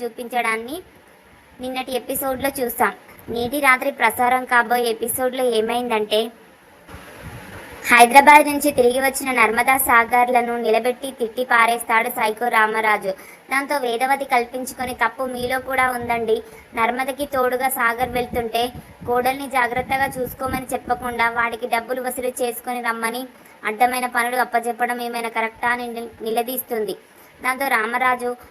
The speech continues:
"ఆ అమ్మాయి ట్రైనింగ్లో ఉంటే వీడేం చేస్తాడు? ఖాళీగానే కదా ఉంటాడు, అందుకే పనులు చెప్పాను, అది తప్ప?" అంటూ తనని తాను అడ్డంగా సమర్థించుకుంటాడు. ఆ మాటతో ధీరజ్, "నాన్న, మీరు చెప్పిన పని అన్నయ్య చేశాడు కదా,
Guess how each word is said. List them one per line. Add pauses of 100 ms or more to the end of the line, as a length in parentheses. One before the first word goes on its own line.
(140)
"ఆ
అమ్మాయి
ట్రైనింగ్లో
ఉంటే
వీడేం
చేస్తాడు?
ఖాళీగానే
కదా
ఉంటాడు, (360)
అందుకే
పనులు
చెప్పాను,
అది
తప్ప?"
అంటూ
తనని
తాను
అడ్డంగా
సమర్థించుకుంటాడు. (920)
ఆ
మాటతో
ధీరజ్,
"నాన్న,
మీరు
చెప్పిన (360)
పని
అన్నయ్య
చేశాడు
కదా,